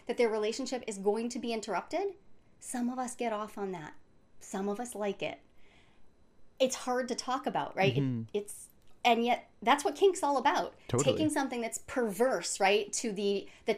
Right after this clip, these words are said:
Speaker 1: typical mainstream idea of what is normal and wantable, and saying, "Yeah, to that, that's sexy, bring it."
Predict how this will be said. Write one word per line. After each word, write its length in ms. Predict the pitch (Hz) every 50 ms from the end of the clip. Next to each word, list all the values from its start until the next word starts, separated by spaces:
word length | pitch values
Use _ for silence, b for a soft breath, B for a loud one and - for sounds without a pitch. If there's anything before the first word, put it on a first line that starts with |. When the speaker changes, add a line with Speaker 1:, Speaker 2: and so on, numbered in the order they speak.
| - -
Speaker 1:
typical 720 | - - 285 294 269 254 262 262 240 240 233 233 233 B B B B
mainstream 600 | 226 233 240 247 254 247 240 - - 269 240 233 214
idea 400 | 214 214 190 220 220 220 220 - -
of 140 | 202 185
what 220 | 190 202 208 - -
is 220 | 214 202 196 185 196
normal 400 | 214 220 226 220 214 208 202 -
and 180 | 196 190 190
wantable, 540 | 202 226 226 208 - 170 156 156 170 233 - b b b b b b b b - 233
and 560 | 226 226 220 226 226 233 233 226 - - - - -
saying, 440 | - - 254 233 220 214 208 196 190
"Yeah, 440 | 180 180 180 202 247 320 285 220 190 -
to 80 | - 175
that, 420 | 165 156 156 156 185 226 220 - - -
that's 240 | 208 208 - - -
sexy, 640 | - - 151 127 - - - 180 196 233 277 285 - - -
bring 200 | 208 226 208 175
it." 160 | 160 -